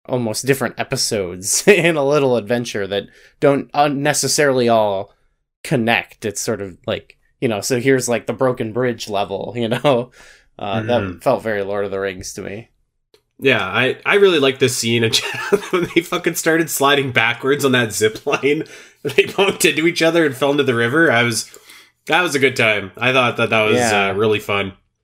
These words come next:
Speaker 1: Yeah, I liked it. I, I, I, yeah, it was fun. I was, uh, I was liking the fellowship so far.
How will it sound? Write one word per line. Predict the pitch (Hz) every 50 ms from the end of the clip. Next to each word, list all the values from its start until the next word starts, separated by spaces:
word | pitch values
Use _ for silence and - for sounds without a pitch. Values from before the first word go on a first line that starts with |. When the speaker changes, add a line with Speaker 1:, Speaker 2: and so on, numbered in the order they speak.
| _ _ - - _ _ - _ _ _
Speaker 1:
Yeah, | - 180 214 180 151
I | 156
liked | 165 180 190 - -
it. | 110 104
I, | 107 107 110 110 76 - -
I, | - 110 120 123 117 - - _ _ _ _ _ _ _ _ _ _ _ _ _ _ _ _ _ _ _ - -
I, | - - -
yeah, | - 139 139 120 98
it | 104 120
was | 139 131 -
fun. | - 107 92 - -
I | 104 117
was, | 120 123 123 120 -
uh, | 127 117 117 113 - 65 76 - - -
I | - - 120
was | 117 117 113
liking | 127 - - 135 120
the | 107 101
fellowship | - - - 113 101 92 95 101 - - 101 - - -
so | - 107 98
far. | - - - - - - -